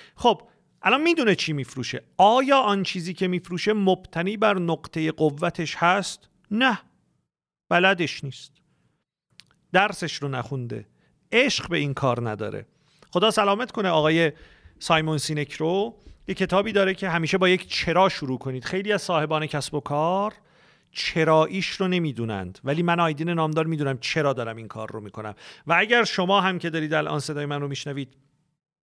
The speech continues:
از این چرایی باخبر هستید، صمیمانه، صمیمانه بهتون تبریک می‌گم.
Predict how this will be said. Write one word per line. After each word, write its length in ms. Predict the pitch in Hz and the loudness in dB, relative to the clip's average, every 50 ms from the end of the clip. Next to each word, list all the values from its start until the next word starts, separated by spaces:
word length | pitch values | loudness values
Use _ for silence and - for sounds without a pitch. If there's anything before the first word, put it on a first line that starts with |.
| _ _ _ _ _ _ - | _ _ _ _ _ _ 0
از 240 | 165 170 156 139 - | 0 0 0 0 -6
این 180 | - 220 233 226 | -6 -4 -4 -4
چرایی 600 | - - - 180 170 156 156 156 160 175 214 214 | -4 -4 0 2 4 4 4 4 4 2 -2 0
باخبر 500 | 180 147 131 - - 127 113 131 131 117 | 2 0 0 0 -4 -6 -4 -4 -6 -6
هستید، 640 | - 131 - - - - 202 208 196 185 180 185 _ _ _ _ _ _ _ _ _ | -8 -8 -8 -10 -10 -8 -6 -6 -6 -6 -6 -10 _ _ _ _ _ _ _ _ _
صمیمانه، 760 | - - - - 214 240 240 247 247 240 233 233 233 240 240 | -20 -12 -4 -2 -2 -2 -2 -4 -2 2 2 2 4 2 2
صمیمانه 480 | - - 202 185 185 185 185 180 180 190 | 0 0 -2 -2 -2 0 0 0 0 0
بهتون 280 | 180 180 156 - 170 156 | 0 -2 -2 -2 -2 0
تبریک 360 | - 156 143 147 151 139 139 | 2 0 2 0 -2 -4 -4
می‌گم. 220 | 135 120 131 120 | -4 -4 -4 -4